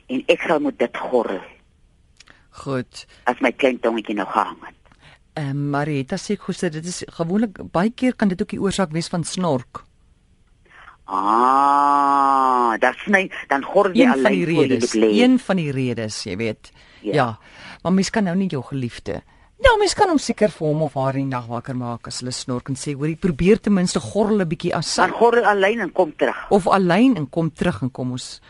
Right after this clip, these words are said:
Speaker 2: ai, as dinge net so eenvoudig was. Goed, kom ons vat 'n volgende oproep. Charlotte, hallo.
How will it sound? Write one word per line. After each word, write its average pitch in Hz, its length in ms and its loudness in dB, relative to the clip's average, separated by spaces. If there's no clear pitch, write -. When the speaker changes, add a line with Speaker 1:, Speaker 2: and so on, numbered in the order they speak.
Speaker 2:
ai, 180 180 0
as 143 160 -4
dinge 156 220 0
net 156 160 -2
so - 80 -4
eenvoudig 131 480 -4
was. - 220 -8
Goed, - 240 0
kom - 140 0
ons 226 120 2
vat 208 120 -4
'n 208 60 -4
volgende 220 380 0
oproep. 220 280 -2
Charlotte, 240 420 2
hallo. 247 420 0